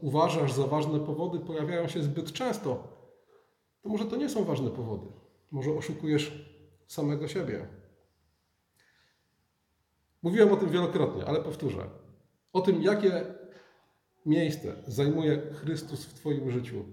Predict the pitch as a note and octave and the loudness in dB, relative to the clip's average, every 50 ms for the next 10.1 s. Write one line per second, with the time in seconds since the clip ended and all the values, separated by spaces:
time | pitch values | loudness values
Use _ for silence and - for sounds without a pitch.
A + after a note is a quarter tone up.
0 | - - - _ _ _ _ _ _ _ - - - E3+ E3 E3+ - F#3 E3 D#3 | -18 -20 -20 _ _ _ _ _ _ _ -16 -2 0 0 0 0 0 0 2 4
1 | E3+ F#3+ G3 G3 F3+ - - - - - - - - - - - B2 D#3 D3+ D#3 | 4 6 6 6 4 2 0 -4 -10 -14 -16 -20 -20 -20 -18 -4 0 2 2 4
2 | E3+ E3 D#3+ D#3+ D3+ D#3 D3+ - - A#2 G#2 - - B2 A2+ A2 G#2+ - - A#2 | 4 2 4 4 2 2 2 0 -2 -4 -4 -4 -6 -6 -4 -4 -6 -6 -4 -4
3 | G#2 F#2+ F2+ F2 - - - - - - - _ _ _ _ _ _ _ _ _ | -4 -2 -4 -4 -6 -8 -10 -14 -18 -20 -20 _ _ _ _ _ _ _ _ _
4 | _ _ _ _ _ _ _ _ _ _ _ _ _ _ _ _ _ _ _ _ | _ _ _ _ _ _ _ _ _ _ _ _ _ _ _ _ _ _ _ _
5 | _ _ _ _ - F#3+ - A3+ G#3+ G#3 G3+ G#3 G#3 G#3 G#3+ - - G#3+ F#3 F3 | _ _ _ _ 2 2 4 8 8 8 8 8 8 8 8 6 6 4 6 8
6 | G3+ G3 G3+ G3 G3 F#3+ G3 - G#3+ G3 - G3+ G3 - - - - - F#3 F#3 | 8 8 10 8 8 8 6 2 0 0 0 0 -4 -4 -4 -6 -4 0 0 2
7 | F3+ D#3 F3+ G#3 G#3 G3+ G3 F3+ - - - - - - - - - - _ _ | 2 2 2 2 2 2 0 0 0 -2 -6 -12 -16 -18 -20 -20 -20 -20 _ _
8 | _ _ _ _ _ _ _ _ _ _ _ _ - - - - C3 - - - | _ _ _ _ _ _ _ _ _ _ _ _ -16 -8 -4 -2 -2 -2 -2 -4
9 | - - F3+ E3+ E3 E3+ E3 - E3+ D#3 - D3 - D#3 C#3 - - - - - | -4 0 2 2 4 4 4 4 2 0 0 -2 0 0 0 0 -2 -4 -6 -6
10 | - | -6